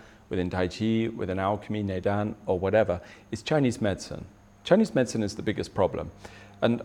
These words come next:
I tell you why I think Chinese medicine is the biggest problem. And, and I tell my Chinese medicine students,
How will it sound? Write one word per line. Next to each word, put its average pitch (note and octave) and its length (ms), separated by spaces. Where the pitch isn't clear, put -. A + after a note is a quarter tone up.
I - 60
tell E3 180
you A3 80
why C#3 200
I A2+ 60
think A#2+ 220
Chinese G2+ 360
medicine G2 300
is F2+ 100
the F#2+ 60
biggest F2+ 260
problem. F2 340
And, F#2 140
and B2+ 120
I D3+ 80
tell F3+ 160
my D3 120
Chinese G#2 360
medicine G#2 400
students, A2 760